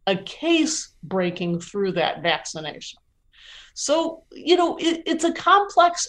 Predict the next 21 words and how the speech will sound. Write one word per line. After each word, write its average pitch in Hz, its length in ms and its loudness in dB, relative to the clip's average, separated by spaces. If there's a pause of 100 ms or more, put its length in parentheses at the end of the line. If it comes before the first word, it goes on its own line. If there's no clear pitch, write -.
area, 269 440 0 (320)
but 214 180 2
my 220 220 6 (120)
feeling 302 380 2
about 160 340 2
it 156 140 -2
is, 147 480 -4
is 190 160 -2
that 190 260 2 (320)
it's 208 240 -4
not 214 380 4
necessarily 233 720 4
a 202 60 4
one 202 300 0
size 175 440 2
fits 175 220 -8
all. - 380 -2 (500)
As 180 160 -2
somebody 220 380 6
who's 185 180 2
older 254 520 2